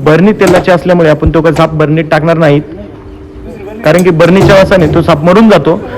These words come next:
त्यामुळे आपण तो बरणीत नाही टाकणार, आपण त्याला गोणीमध्ये रेस्क्यू करणार आहोत. मित्रांनो, बघू शकता तुम्ही कशा प्रकारे मला बाईट करण्यासाठी तो साप माझ्या अंगावर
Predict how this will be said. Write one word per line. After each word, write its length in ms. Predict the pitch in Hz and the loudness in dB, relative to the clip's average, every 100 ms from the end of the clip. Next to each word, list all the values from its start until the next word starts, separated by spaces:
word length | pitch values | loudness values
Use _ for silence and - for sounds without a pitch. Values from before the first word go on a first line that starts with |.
| - | -4
त्यामुळे 200 | 165 185 | 0 2
आपण 160 | 180 202 | 2 2
तो 80 | 196 | 2
बरणीत 340 | - 180 175 | 2 2 2
नाही 140 | 185 | 2
टाकणार, 300 | 147 139 143 - - - - | 2 0 -2 -4 -10 -10 -6
आपण 200 | 139 208 | 0 2
त्याला 200 | 208 208 | 4 2
गोणीमध्ये 560 | 180 185 226 240 214 | 2 2 4 4 2
रेस्क्यू 240 | 202 175 180 | 0 0 -2
करणार 260 | 165 160 | 0 0
आहोत. 120 | 156 151 - - - | 0 -2 -10 -16 -6
मित्रांनो, 340 | 180 240 220 208 | 0 2 2 2
बघू 100 | 233 | 2
शकता 240 | 214 208 | 0 0
तुम्ही 260 | 170 214 226 | 0 0 0
कशा 340 | - 202 240 | 0 0 0
प्रकारे 280 | 233 226 226 | 0 0 2
मला 160 | 220 | 2
बाईट 220 | 196 190 185 | 2 0 0
करण्यासाठी 540 | 196 190 202 170 156 185 - | 0 0 0 -2 -4 -6 -8
तो 80 | 156 | -4
साप 200 | 165 170 - - - - - - | -2 -4 -8 -20 -20 -18 -8 -2
माझ्या 220 | 160 175 | 2 2
अंगावर 300 | 156 165 | 2 2